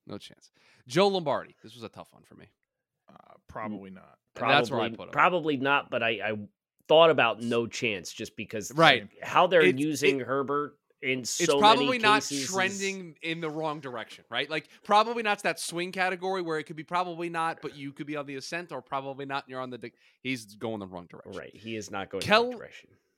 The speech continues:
Speaker 1: Kellen Moore, Dallas Cowboys.
Speaker 2: Slam dunk.
Speaker 1: Slam dunk.
Speaker 3: I have maybe.
Speaker 1: And, and Kyle, here's, here's why. I'm so glad we had the Bieniemy conversation because I gotta know on Kellen Moore. 'Cause he,
Speaker 3: Mm-hmm.
Speaker 1: I,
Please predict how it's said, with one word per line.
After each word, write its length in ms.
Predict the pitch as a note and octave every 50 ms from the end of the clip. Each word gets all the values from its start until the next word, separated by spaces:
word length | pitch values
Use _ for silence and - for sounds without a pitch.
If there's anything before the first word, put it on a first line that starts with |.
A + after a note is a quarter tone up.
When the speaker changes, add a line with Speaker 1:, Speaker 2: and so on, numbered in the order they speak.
| _ _ _ _ _ -
Speaker 1:
Kellen 380 | - - F3+ F#3 F#3+ G#3 G3+ F#3
Moore, 320 | F3 F3 F3 F3 F3 F3
Dallas 400 | D#3 D3+ C#3 C#3 C#3 C#3 C3+ -
Cowboys. 640 | - B2 G2 F#2 - - - - - - - - - _ _ _ _ _ _
Speaker 2:
Slam 320 | _ - - B2+ B2 A#2+ A2+
dunk. 160 | G2+ F2+ _ _ _ _ _ _ _ _ _ - -
Speaker 1:
Slam 300 | G#2 - D3 D#3+ E3+ D#3
dunk. 180 | B2+ A2 F2+ - _ _ _ _ _ _ _ _ _
Speaker 3:
I 160 | - A#2+ B2+
have 400 | C3+ C3+ C#3 C#3 C#3 B2+ B2 -
maybe. 560 | - B2+ C3 C#3 D3 E3 E3 C#3 G#2+ F2+ - - _ _ _ _ _ _ _ _ _ _ _ _ _ -
Speaker 1:
And, 160 | E3 F3 E3 _
and 160 | - G3+ F#3+ -
Kyle, 240 | - F3+ F#3 F#3 E3+
here's, 260 | D3 F3+ G3 G3 -
here's 300 | D3+ C#3+ E3+ F#3 E3+ C3
why. 200 | C3+ A#2 F#2 F2 _ - C#3+ D3 - C#3 D3 B2
I'm 140 | C3 C#3 C3+
so 180 | C3 - F3+ F3
glad 160 | F3 F#3 E3
we 80 | E3 D#3+
had 100 | D#3+ C3+
the 60 | C#3
Bieniemy 340 | B2+ C3+ C3+ B2+ A#2+ A2 G2+
conversation 520 | - G#2 F#2+ F#2 - - F#2 - - - _ _ _ _ _
because 300 | - B2+ - D#3+ D3 - - _ -
I 180 | - D#3+ F#3 G3
gotta 280 | E3+ F#3+ F3+ F3 E3 D3+
know 220 | D3 D3+ D3+ C#3+
on 120 | C3 B2 A#2
Kellen 340 | - - C3 A#2 A2+ G#2+ F#2+
Moore. 220 | F#2+ F2 - - _ _ _ _ _ _ _ _
'Cause 140 | - C#3+ A#2+
he, 100 | C#3 D3+
Speaker 3:
Mm-hmm. 100 | D3 D3
Speaker 1:
I, 80 | C#3